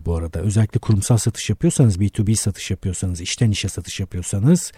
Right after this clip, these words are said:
e, sizinle masaya oturan kişinin, e, sunduğunuz çözüm ya da hizmet ya da ürüne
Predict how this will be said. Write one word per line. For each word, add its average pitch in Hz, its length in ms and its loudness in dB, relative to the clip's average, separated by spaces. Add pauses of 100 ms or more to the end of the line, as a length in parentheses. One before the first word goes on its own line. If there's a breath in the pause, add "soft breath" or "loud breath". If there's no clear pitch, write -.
(360 loud breath)
e, 120 140 4
sizinle 139 400 6
masaya 127 360 6
oturan 110 420 4
kişinin, 143 640 2 (480 loud breath)
e, 113 320 4 (180)
sunduğunuz 139 540 6
çözüm 139 340 6
ya 120 140 8
da 113 80 6
hizmet 113 560 2
ya 110 80 4
da 107 80 2
ürüne 110 680 4